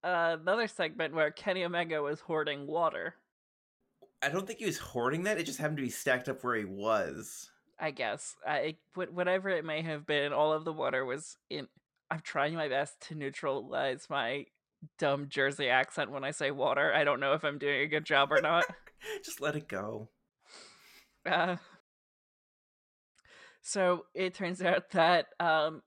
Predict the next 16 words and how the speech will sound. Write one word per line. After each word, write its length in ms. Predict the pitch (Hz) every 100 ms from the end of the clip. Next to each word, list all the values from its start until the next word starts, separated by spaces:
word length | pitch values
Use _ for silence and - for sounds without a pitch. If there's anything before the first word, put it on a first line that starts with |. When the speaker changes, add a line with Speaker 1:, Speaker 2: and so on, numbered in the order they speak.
| _ _ _
Speaker 1:
what 200 | 180 175
they're 120 | 190
doing 420 | 180 202 262 233 190
now 300 | 196 180 160
is 200 | 170 165
just 200 | 160 -
having 460 | 190 185 175 170 - -
Kenny 300 | - 170 160
Omega 340 | 165 165 165
and 140 | 156
Colt 220 | 165 160 165
Cabana 380 | 160 151 147 147
do 200 | 151 139
Looney 300 | 151 160 147
Tunes 340 | - 123 139
segments. 640 | - 123 139 131 156 -